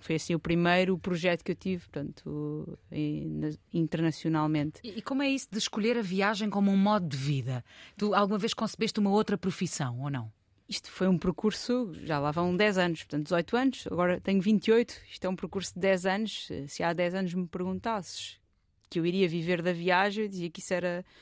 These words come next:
Speaker 1: era uma loucura. Eh, mas fui, fui trabalhando, eh, dessa forma, tra-, eh, trocava trabalho,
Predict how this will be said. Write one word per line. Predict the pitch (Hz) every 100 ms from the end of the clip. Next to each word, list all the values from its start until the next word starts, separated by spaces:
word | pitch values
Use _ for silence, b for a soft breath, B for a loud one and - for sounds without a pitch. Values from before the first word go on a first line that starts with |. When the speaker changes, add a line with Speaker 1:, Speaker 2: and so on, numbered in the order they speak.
| b b
Speaker 1:
era | - 180
uma | 196
loucura. | 202 196 233 208 156 B B B B
Eh, | 156 147 147
mas | 151 156
fui, | - 165 160 165
fui | - 180
trabalhando, | 185 175 175 170 170 170 160 156 170
eh, | 156 151 147 147 160
dessa | 151 151 -
forma, | 143 156 185 196 160 139 - -
tra-, | 156 160
eh, | 160 156 147 151 160 -
trocava | 170 160 170 165 165
trabalho, | 180 170 175 180 175 170